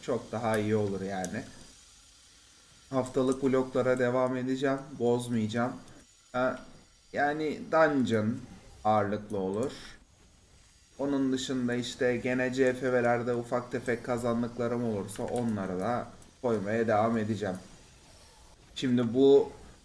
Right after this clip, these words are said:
Lunaskar'daki ilk günümüz. Hani, e, bir hoş geldin hediyesi falan bir şey atarsa çok güzel olabilir. Tabii böyle sikik itemler değil de daha böyle taşaklı itemlerden bahsediyorum.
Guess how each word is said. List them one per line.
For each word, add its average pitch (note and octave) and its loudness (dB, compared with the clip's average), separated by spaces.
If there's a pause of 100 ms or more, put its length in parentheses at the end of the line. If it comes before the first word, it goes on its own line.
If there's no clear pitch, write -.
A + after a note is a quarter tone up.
(360)
Lunaskar'daki B2+ 2
ilk C3+ -2
günümüz. C#3 -2
Hani, A#2+ 0
e, A2+ 4
bir A#2 0
hoş A#2+ 0
geldin A#2 4
hediyesi A2 2
falan G#2+ 2 (340)
bir A2 -6
şey A2+ 0
atarsa A2+ 0
çok A2 -2
güzel G#2 0
olabilir. A2 2 (100)
Tabii G#2+ 2
böyle A2 4
sikik G#2+ -6
itemler G#2 -2
değil A2 0
de C3+ -2
daha A2 0
böyle G2 0
taşaklı F#2 -8
itemlerden F2+ -4
bahsediyorum. F#2 -6